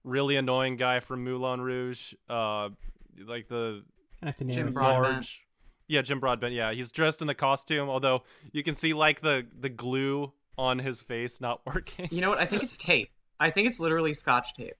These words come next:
Speaker 1: Yeah, <laughs> you can see, like, his mustache, like, drooping for half of it. Um, he, he, he's trying so hard. He I don't know, he's, like, putting his all into, like, these lines. It, it, it's kinda sad to see. It's just, like,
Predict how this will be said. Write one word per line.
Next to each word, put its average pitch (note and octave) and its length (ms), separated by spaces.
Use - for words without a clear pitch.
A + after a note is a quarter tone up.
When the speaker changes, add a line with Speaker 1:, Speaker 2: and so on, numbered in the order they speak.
Speaker 1:
Yeah, E3 360
<laughs> F3+ 100
you F3 180
can F#3+ 120
see, G3+ 160
like, G3+ 140
his F#3 120
mustache, D#3+ 440
like, C3+ 200
drooping A#2+ 520
for A#2+ 160
half A2+ 240
of A#2 120
it. A2+ 240
Um, A2+ 500
he, D#3+ 120
he, F#3 200
he's F3 320
trying G#3+ 420
so G3 420
hard. E3+ 580
He D#3 480
I E3 80
don't F3 120
know, D3+ 100
he's, D#3 160
like, F3+ 160
putting E3+ 280
his D#3+ 140
all C#3 340
into, C3+ 200
like, C3+ 180
these B2+ 200
lines. B2+ 520
It, C3 160
it, D3+ 200
it's F3 160
kinda C4 260
sad E3 440
to C3+ 60
see. C#3 320
It's A#2+ 160
just, - 200
like, D3+ 320